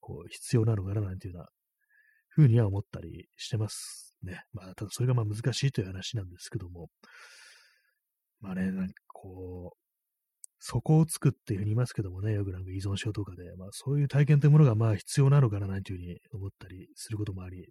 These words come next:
てことはまあ、もっと今よりひどい感じのところにね、降りていかねばならないのかって感じで、それはまあ、怖かったりするんですけども、まあ、なんとか、なんとかなりたいというね、まあ、そのね、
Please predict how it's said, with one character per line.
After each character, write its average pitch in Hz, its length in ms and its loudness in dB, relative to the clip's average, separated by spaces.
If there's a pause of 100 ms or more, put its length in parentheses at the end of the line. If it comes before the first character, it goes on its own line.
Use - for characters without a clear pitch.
て 127 100 -10
こ 170 80 0
と 143 60 0
は 117 80 0
ま 110 140 2
あ、 107 40 -2
も 107 120 0
っ 156 40 2
と - 140 -2
今 147 140 8
よ 110 80 6
り 95 80 -2
ひ 104 60 -6
ど 127 120 6
い 110 60 2
感 101 160 -6
じ 98 120 -6
の 98 200 -6
と 110 100 -4
こ 101 80 -2
ろ 98 60 -2
に 87 100 -8
ね、 87 120 -14 (840)
降 127 80 0
り 127 80 2
て - 80 -2
い 101 60 -2
か 117 80 0
ね 127 80 6
ば 113 80 0
な 110 140 -2
ら 135 100 2
な 139 100 2
い 113 60 -2
の 95 80 -10
か 95 80 -18
っ - 20 -20
て - 100 -20
感 98 140 -20
じ 98 60 -20
で、 95 80 -20
そ - 140 -20
れ 127 40 -10
は 131 60 -8
ま 123 80 -8
あ、 - 40 -20
怖 139 220 -6
か - 80 -2
っ 120 100 -2
た 101 80 -20
り 90 80 -18
す - 140 -14
る 98 100 -6
ん 92 60 -10
で 90 80 -16
す - 80 -14
け - 100 -8
ど 95 100 -8
も、 90 340 -14
ま - 220 -20
あ、 107 40 -14
な 104 160 -8
ん 113 60 -4
と 113 100 -6
か、 95 220 -10 (580)
な 131 120 2
ん 135 40 2
と 123 100 0
か 101 100 -2
な 107 120 0
り 135 80 4
た 143 140 6
い 131 80 4
と 107 80 -4
い 92 80 -4
う - 20 -6
ね、 98 260 -6
ま 98 80 -8
あ、 - 40 -12
そ - 140 -14
の 110 100 -2
ね、 117 440 -4